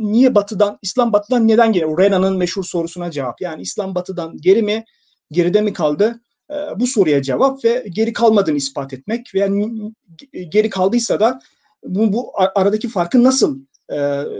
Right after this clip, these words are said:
çözüleceği me-, me-, meselesine od-, odaklı,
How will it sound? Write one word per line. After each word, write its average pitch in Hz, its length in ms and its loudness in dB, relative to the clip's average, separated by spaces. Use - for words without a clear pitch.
çözüleceği 156 720 -2
me-, 151 280 -8
me-, 175 440 -10
meselesine 156 540 -6
od-, - 280 -6
odaklı, 147 460 -2